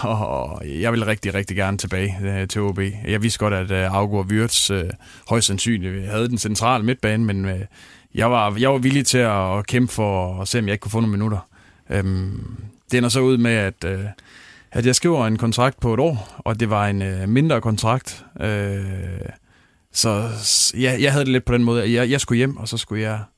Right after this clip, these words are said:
give den fuld gas, øh, og så se, om, øh, om jeg ikke kunne, øh, spille mig ind på holdet. Øhm, og det endte jo heldigvis med, at, øh, allerede efter nogle, nogle måneder, jamen, så, så var jeg, var jeg fast heroppe, og, øhm,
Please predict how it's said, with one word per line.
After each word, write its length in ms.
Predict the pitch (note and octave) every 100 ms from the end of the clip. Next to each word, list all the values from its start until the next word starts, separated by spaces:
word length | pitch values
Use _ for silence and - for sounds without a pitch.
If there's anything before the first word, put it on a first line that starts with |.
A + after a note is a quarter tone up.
| _ _ _ -
give 140 | A#2
den 180 | A#2 G#2+
fuld 520 | - - - - C#3+ - _ _ -
gas, 440 | A2 - - - _ _ _ _ _ -
øh, 340 | A2 G#2 G2+ G2+ G2+ - -
og 160 | - G#2
så 140 | A2
se, 240 | G#2 C3 A2
om, 180 | G2+
øh, 160 | G2 G2+ F#2+
om 140 | G#2
jeg 80 | G#2+
ikke 120 | A#2+
kunne, 400 | - A2 G2+ G2 F#2+
øh, 60 | G2
spille 220 | - G#2
mig 100 | G#2
ind 100 | A2+
på 60 | G#2+
holdet. 280 | A2 A2 G2 - - - _ -
Øhm, 380 | A2 G#2 G2+ G2+
og 140 | G2+
det 140 | B2
endte 160 | C3+ C3+
jo 60 | A#2
heldigvis 380 | A#2+ A#2+ A2+
med, 120 | A#2 A#2+
at, 240 | G#2 G2
øh, 140 | G2+ G2 G#2 - - - -
allerede 340 | A2+ A2+ A#2
efter 200 | A2 G#2
nogle, 340 | G2+ G2 G2
nogle 220 | G#2+ G#2+ G2+
måneder, 320 | A2+ B2 A#2
jamen, 180 | G2+ G2+
så, 240 | A2 G#2+
så 120 | G2
var 120 | G#2+
jeg, 420 | G#2 G2+ G2 G2 G2+
var 140 | G2+
jeg 120 | G2+ G#2
fast 300 | A#2 B2 A2+
heroppe, 320 | G#2 A2 - - - _
og, 320 | - G#2+ G2+ G2
øhm, 480 | G2 F#2+ F#2 F#2+